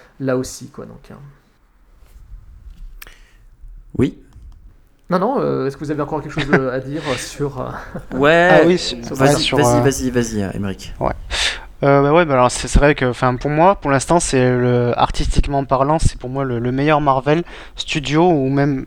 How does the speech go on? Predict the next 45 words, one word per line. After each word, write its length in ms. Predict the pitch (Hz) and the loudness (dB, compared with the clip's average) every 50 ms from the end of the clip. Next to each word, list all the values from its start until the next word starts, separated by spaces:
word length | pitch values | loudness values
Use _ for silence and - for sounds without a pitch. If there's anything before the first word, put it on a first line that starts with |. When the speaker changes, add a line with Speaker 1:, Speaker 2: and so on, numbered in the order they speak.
| - - | -10 -8
Speaker 3:
non, 260 | 147 147 143 143 147 | -2 0 2 2 2
j'irais 200 | 143 143 156 151 | 2 2 2 2
même 120 | 175 190 202 | 2 2 2
jusqu'à 180 | - - 170 175 | 2 2 2 4
dire 120 | 185 185 | 4 2
que 60 | 175 | 2
le 60 | 156 | 2
meilleur 260 | 151 160 156 165 156 151 | 0 2 2 2 2 2
Marvel 320 | 151 147 143 139 143 143 | 2 2 2 2 -2 -4
tout 180 | 135 - 143 135 | -4 -8 -12 -12
court. 320 | - - 139 151 - - - - - - - - - - - - - - - - - - - - 135 | -6 -4 -4 -4 -4 -6 -12 -20 -20 -20 -20 -20 -20 -20 -20 -20 -20 -20 -20 -20 -20 -20 -10 -4 -2
Euh, 200 | 127 123 123 120 | 0 0 0 0
c'est, 480 | 110 - - 131 123 123 127 123 127 117 | 0 -2 -2 0 2 2 2 2 0 0
c'est 120 | - - | -2 -6
pour 120 | - 131 147 | -4 -2 0
moi 100 | 170 170 | 2 0
artistiquement 520 | - - - - - 160 151 - 156 165 | 0 0 -4 -4 0 0 0 2 2 2
le 100 | 165 143 | 0 0
plus 200 | 127 - - 147 | -2 -4 -4 -2
réussi 600 | 143 135 139 139 143 139 - - 165 175 180 175 | 0 0 0 0 -2 -4 -4 -4 -2 0 0 2
et 120 | 143 123 120 | 2 2 0
le, 140 | 120 123 117 - - | 0 -2 -6 -6 -6
le 140 | 139 143 | -6 -4
plus 220 | 135 - - 151 147 | -4 -4 -2 -2 0
riche 320 | 147 127 170 165 - - | 0 0 0 0 0 -2
en 80 | 123 110 | -2 -6
tout 100 | - 113 | -8 -6
cas. 200 | - 117 113 110 - - - - - - - - | -2 -2 -2 -2 -6 -12 -16 -16 -16 -16 -18 -4
Enfin, 120 | - - 131 | 0 0 0
je 80 | - | 0
trouve 180 | - - - - | 0 -2 -4 -2
que 80 | - 147 | -2 -2
c'est, 460 | - - 135 131 131 131 131 131 127 | 0 2 2 4 4 4 4 2 0
c'est 120 | 117 135 | -2 -2
quand 120 | 127 - 135 | 0 2 2
même, 180 | 135 135 131 | 2 0 -2
euh, 520 | 127 127 127 127 131 131 131 131 131 131 135 | -2 0 4 4 6 6 6 6 6 6 4
y-, 140 | 135 135 127 | 2 0 0
c'est 140 | - - | 0 0
quand 140 | - 135 127 | 2 2 0
même 120 | 123 123 - - | -2 -6 -10 -10
hyper 360 | 175 160 - - 160 147 143 | -12 -4 0 2 2 2 2
riche 280 | 147 170 180 165 - - | 2 0 0 0 0 0
en 80 | 135 135 | 0 0
décors. 540 | 139 139 135 - - 143 156 165 - - | 0 0 0 2 0 0 0 0 -2 -8